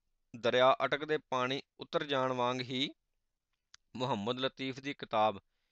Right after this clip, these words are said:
History of ਪੰਜਾਬ ਵਿੱਚ ਦਰਜ ਹੈ ਕਿ ਜਦ ਅਬਦਾਲੀ ਕੁੰਜਪੁਰੇ ਦੇ ਅਸਥਾਨ ਤੇ ਪਹੁੰਚਿਆ, ਦਰਿਆ ਵਿੱਚ ਪਾਣੀ ਚੜ੍ਹਿਆ ਹੋਇਆ ਸੀ, ਪਰ ਅਬਦਾਲੀ ਹਰ ਹਾਲਤ ਵਿੱਚ ਦਰਿਆ ਪਾਰ ਕਰਨਾ ਚਾਹੁੰਦਾ ਸੀ।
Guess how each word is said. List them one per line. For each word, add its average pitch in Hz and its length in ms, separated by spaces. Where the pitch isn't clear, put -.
History 156 440
of 156 120
ਪੰਜਾਬ 131 360
ਵਿੱਚ 131 180
ਦਰਜ 117 280
ਹੈ 135 220
ਕਿ 139 120
ਜਦ 139 180
ਅਬਦਾਲੀ 131 500
ਕੁੰਜਪੁਰੇ 139 480
ਦੇ 139 160
ਅਸਥਾਨ 120 340
ਤੇ 123 160
ਪਹੁੰਚਿਆ, 135 560
ਦਰਿਆ 123 340
ਵਿੱਚ 139 140
ਪਾਣੀ 127 360
ਚੜ੍ਹਿਆ 139 340
ਹੋਇਆ 131 220
ਸੀ, 127 240
ਪਰ 135 240
ਅਬਦਾਲੀ 135 480
ਹਰ 143 240
ਹਾਲਤ 131 360
ਵਿੱਚ 139 180
ਦਰਿਆ 120 420
ਪਾਰ 120 340
ਕਰਨਾ 120 300
ਚਾਹੁੰਦਾ 135 360
ਸੀ। 110 180